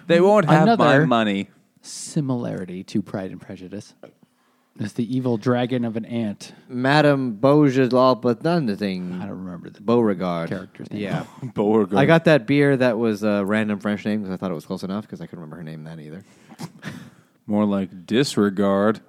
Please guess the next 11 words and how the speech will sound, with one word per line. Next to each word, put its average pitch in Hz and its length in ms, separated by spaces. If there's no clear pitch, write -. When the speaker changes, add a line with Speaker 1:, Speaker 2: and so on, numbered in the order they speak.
Speaker 1:
Oh! 175 560
Speaker 3:
She - 100
was 123 160
Judi 143 300
Dench 139 240
in 127 80
the 107 60
movie, 104 500
and 101 160
in 104 240
the 101 320